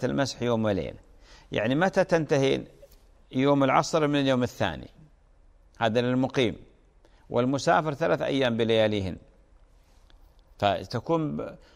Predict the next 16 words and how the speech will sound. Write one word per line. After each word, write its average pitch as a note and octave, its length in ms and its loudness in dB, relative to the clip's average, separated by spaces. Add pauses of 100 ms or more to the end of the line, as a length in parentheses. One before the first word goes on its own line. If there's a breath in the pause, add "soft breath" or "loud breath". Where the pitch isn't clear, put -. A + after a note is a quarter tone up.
(880 soft breath)
العصر D#3+ 580 0 (100)
يعني A2+ 260 -4
الثلاثة C#3 500 2
وربع E3 420 2
اليوم D#3 240 0
الثاني، A2 460 0 (1200)
اليوم C#3 360 2
الثاني. G#2+ 380 -2 (400 soft breath)
وإذا C#3 300 2
كنت G3+ 380 -2
متوضئة E3 760 4
اليوم C3+ 280 2
الثاني B2 560 2 (1080)
وما A#2 260 -2
انتقض G3 460 2
الطهارة، A#2 600 0